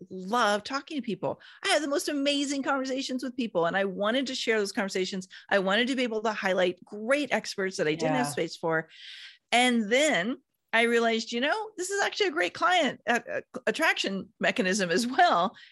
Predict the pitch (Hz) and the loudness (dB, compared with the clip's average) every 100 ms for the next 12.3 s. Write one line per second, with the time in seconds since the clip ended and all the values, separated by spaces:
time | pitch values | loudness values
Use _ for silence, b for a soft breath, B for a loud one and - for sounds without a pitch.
0 | B _ 214 269 302 269 254 254 233 214 | B _ 0 4 4 4 2 0 0 -2
1 | - - 208 202 196 190 180 175 - 165 | -2 -10 -6 -4 -2 -2 -2 -4 -4 -4
2 | 170 233 240 214 175 - 190 196 170 _ | -2 0 2 2 0 0 -2 -2 -4 _
3 | _ _ _ _ _ _ _ _ - - | _ _ _ _ _ _ _ _ -8 -2
4 | 277 330 - - 240 262 262 226 208 190 | 0 0 -4 -2 0 2 2 2 0 0
5 | 185 185 185 185 185 175 - 190 190 175 | -4 -2 0 0 0 -2 -4 -4 -2 -2
6 | 175 - 220 220 175 165 214 247 156 139 | -2 -2 -2 2 2 0 0 2 0 -2
7 | 156 b b b - 220 214 202 190 - | -6 b b b -6 -2 0 -2 -4 -10
8 | - 196 220 208 185 185 202 185 - 233 | -6 0 0 0 0 0 2 0 -4 -4
9 | 294 226 180 170 196 180 185 185 226 285 | -2 2 2 2 0 0 0 0 0 0
10 | 185 165 175 214 190 - 165 160 190 180 | 0 0 -2 -6 -6 -2 0 2 2 0
11 | - 180 - 170 165 - 175 415 - - | -2 -8 -8 -8 -8 -8 -6 -6 -6 -4
12 | 147 - | -4 -4